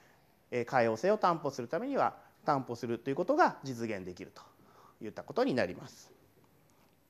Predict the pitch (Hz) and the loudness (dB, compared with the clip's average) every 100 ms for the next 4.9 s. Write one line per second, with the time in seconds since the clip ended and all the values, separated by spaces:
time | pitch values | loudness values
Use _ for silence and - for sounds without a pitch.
0 | _ _ _ - _ - 233 - 339 330 | _ _ _ -20 _ 0 0 2 2 4
1 | 240 131 123 131 - 131 - - _ - | 4 2 0 -4 0 0 0 -8 _ -20
2 | - - _ - 131 123 117 113 113 117 | -20 -20 _ -4 0 2 2 2 0 -2
3 | - - _ _ - 135 135 196 262 254 | -8 -20 _ _ 0 0 2 6 10 10
4 | - 269 277 277 269 311 208 120 | 8 0 0 2 6 8 6 2